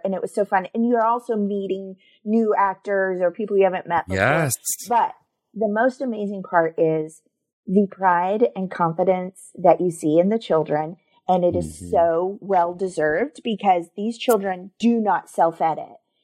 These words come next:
Speaker 1: They do
Speaker 2: Right.
Speaker 1: not have that sense of, "What if this isn't good?" that
Speaker 2: Mm-hmm.
Speaker 1: we all struggle with. They
Speaker 2: Mm-hmm.
Speaker 1: just write from their hearts. And I'm telling you, it's amazing.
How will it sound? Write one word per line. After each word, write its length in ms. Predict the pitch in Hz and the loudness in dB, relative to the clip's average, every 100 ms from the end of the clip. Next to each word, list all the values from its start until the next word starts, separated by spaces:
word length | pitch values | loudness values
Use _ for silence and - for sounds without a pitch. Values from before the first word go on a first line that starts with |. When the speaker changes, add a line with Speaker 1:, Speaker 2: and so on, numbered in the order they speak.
| _ | _
Speaker 1:
They 220 | 185 226 214 | 6 6 6
do 260 | 185 254 | 0 -2
Speaker 2:
Right. 80 | 262 | 0
Speaker 1:
not 260 | 277 262 233 | 0 0 -2
have 440 | 233 220 214 196 | -2 0 0 0
that 280 | 202 175 - | 0 0 -4
sense 400 | - 220 202 196 | -4 -2 -2 2
of, 160 | 202 190 | 2 2
"What 200 | 233 240 | -2 -4
if 160 | 262 | -6
this 260 | - 262 - | -2 -2 0
isn't 520 | 240 233 220 - 185 | -2 -2 -4 -10 -6
good?" 600 | 196 185 185 170 139 - | -2 0 2 2 0 -2
that 600 | 113 113 113 92 110 190 | 0 0 0 -2 2 2
Speaker 2:
Mm-hmm. 100 | 202 | 4
Speaker 1:
we 140 | 190 180 | 0 2
all 160 | 190 | 0
struggle 440 | 202 - 220 240 240 | -2 -2 0 0 0
with. 260 | 247 285 302 _ _ _ - | 0 -2 -4 _ _ _ 0
They 160 | 113 | 2
Speaker 2:
Mm-hmm. 120 | 104 92 | 2 0
Speaker 1:
just 380 | 120 113 113 208 | 0 0 -2 -8
write 460 | 196 196 180 180 | 0 4 4 2
from 200 | - 190 | -4 -2
their 160 | 185 165 | 0 0
hearts. 500 | 170 160 220 - _ _ _ - | 2 2 2 -4 _ _ _ 0
And 120 | 208 | 0
I'm 120 | 190 | 0
telling 440 | - 190 190 226 240 | -2 0 0 0 -2
you, 300 | 294 349 - | 0 -2 -4
it's 320 | - 247 240 247 | 0 0 0 -2
amazing. 600 | 220 202 190 165 156 | -2 -2 -2 -6 -14